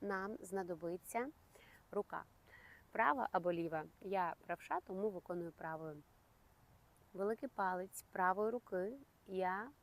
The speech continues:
кладу на праву ніздрю, закриваю ним праву ніздрю і видихаю через ліву. Лівою ніздрею я вдихаю,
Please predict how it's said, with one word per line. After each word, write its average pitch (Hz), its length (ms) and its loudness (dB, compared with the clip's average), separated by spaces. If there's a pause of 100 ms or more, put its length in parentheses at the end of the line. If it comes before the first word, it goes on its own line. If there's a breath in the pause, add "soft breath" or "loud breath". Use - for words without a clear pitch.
(140)
кладу 190 520 0
на 190 160 0
праву 175 280 0
ніздрю, 170 400 -4
закриваю 180 640 -2
ним 160 120 -8
праву 165 320 -2
ніздрю 160 380 -8 (480 loud breath)
і 320 100 0
видихаю 185 500 2
через 170 320 -6
ліву. 160 280 -6 (680 loud breath)
Лівою 196 320 0
ніздрею 247 600 2 (140)
я 190 140 4
вдихаю, 196 600 2